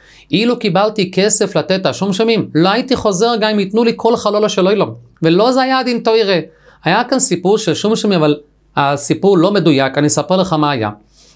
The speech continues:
ההוא יוימה אפניה דמה לשבת אבה. היה ערב שבת. רבי יסיבני, ישבתי בביתי, ועושה הוא גברי, הגיע אדם, וקורא הבובה. והגיע ודפק בדלת, אומר לי, "איסלוך שום שומה לזבונה.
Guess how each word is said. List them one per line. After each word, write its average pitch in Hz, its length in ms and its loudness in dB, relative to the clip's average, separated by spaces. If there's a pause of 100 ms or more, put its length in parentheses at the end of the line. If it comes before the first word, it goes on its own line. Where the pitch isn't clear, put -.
ההוא 180 220 2
יוימה 185 520 0
אפניה 165 460 0
דמה 131 320 0
לשבת 127 440 -2
אבה. 95 180 -2 (140)
היה 208 300 2
ערב 254 120 0
שבת. 240 400 -4 (500)
רבי 160 140 2
יסיבני, 208 440 0
ישבתי 180 400 0
בביתי, 127 540 0
ועושה 156 340 0
הוא 160 180 2
גברי, 131 360 0
הגיע 151 240 2
אדם, 110 300 -2 (720)
וקורא 135 300 0
הבובה. 196 380 2 (640)
והגיע 156 380 2
ודפק 185 300 0
בדלת, 202 500 -2
אומר 202 220 2
לי, 175 100 2
"איסלוך 180 680 0
שום 160 320 0
שומה 151 240 0
לזבונה. 98 380 0